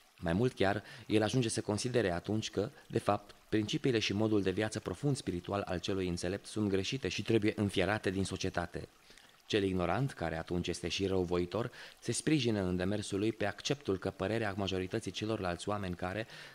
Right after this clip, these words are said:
ca și el, sunt orbi. De fapt, acest gen de acțiune exprimă la nivel subtil teama furibundă a oamenilor, dar mai ales a celor bogați sau care se află în elita conducătoare, că își vor pierde privilegiile de care se bucurau până atunci, că nu vor mai avea influență și putere politică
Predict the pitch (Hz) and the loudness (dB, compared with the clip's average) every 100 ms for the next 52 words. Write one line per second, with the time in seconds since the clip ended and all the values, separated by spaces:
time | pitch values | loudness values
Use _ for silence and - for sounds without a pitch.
0 | - 135 123 107 101 117 - - 123 123 | -2 0 0 0 0 -2 -8 -4 0 2
1 | 82 80 - - - - 92 - - - | 0 -2 -10 -20 -20 -8 -6 -4 -6 -6
2 | - - 87 90 95 90 87 - 135 123 | -6 -4 -2 0 0 0 -2 -2 0 -2
3 | - - - 120 104 92 92 92 98 - | -4 -4 0 0 0 0 0 0 -2 -4
4 | - 120 107 - 127 107 - 90 87 95 | -2 0 0 2 0 0 -4 -4 -2 0
5 | 95 87 87 98 107 110 110 117 - - | 0 0 0 0 0 0 0 -2 -6 -16
6 | - 98 98 117 104 104 - - - 107 | -8 -2 0 0 0 -2 -4 -6 0 0
7 | 95 95 98 120 - 131 127 117 101 98 | 0 -2 -2 -2 -2 -4 -2 0 0 0
8 | 101 92 101 95 95 104 104 - 98 90 | -2 0 0 2 0 -2 -4 -2 -2 -2
9 | 85 - 101 117 - 123 113 113 117 147 | -4 -4 -4 -4 0 2 4 2 2 2
10 | 123 98 95 92 98 104 92 87 87 92 | 0 0 0 0 2 2 0 0 -2 -2
11 | 90 - 87 85 92 95 87 95 82 - | -2 -4 -6 -4 -2 -2 -2 -2 -4 -4
12 | 90 123 - - - - 120 131 143 123 | -4 -4 -6 -12 -16 0 6 6 6 4
13 | 104 98 110 107 95 92 107 107 - - | 4 2 2 2 2 2 2 2 -2 -2
14 | 90 98 92 - 90 110 120 127 | 0 2 0 0 -2 -2 -2 0